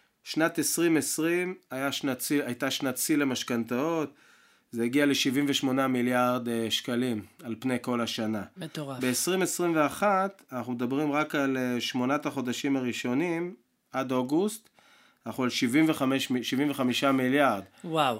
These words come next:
Speaker 1: זה אומר שזה הולך לעקוף את זה, אנחנו מדברים בנובמבר,
Speaker 2: כן.
Speaker 1: כנראה שזה כבר עקף אותה מזמן, את השנה הקודמת.
Speaker 2: כנראה.
Speaker 1: יש דיבורים שאולי נ-, נגיע אפילו למאה מיליארד השנה,
Speaker 2: וואו.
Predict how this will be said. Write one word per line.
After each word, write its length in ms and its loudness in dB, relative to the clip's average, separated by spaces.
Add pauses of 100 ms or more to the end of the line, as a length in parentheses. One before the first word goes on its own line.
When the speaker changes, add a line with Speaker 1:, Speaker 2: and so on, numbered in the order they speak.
(120)
Speaker 1:
זה 120 -4
אומר 180 2
שזה 220 0
הולך 280 0
לעקוף 460 0
את 80 0
זה, 280 -2 (220)
אנחנו 220 -6
מדברים 240 2
בנובמבר, 800 2
Speaker 2:
כן. 100 2
Speaker 1:
כנראה 160 4
שזה 200 0
כבר 220 -2
עקף 340 0
אותה 520 -4
מזמן, 500 2
את 120 -8
השנה 360 -2
הקודמת. 680 -4 (120)
Speaker 2:
כנראה. 340 -4
Speaker 1:
יש 140 0
דיבורים 380 4
שאולי 300 2
נ-, 380 0
נגיע 260 0
אפילו 300 -2
למאה 380 4
מיליארד 500 2
השנה, 540 -4
Speaker 2:
וואו. 100 -16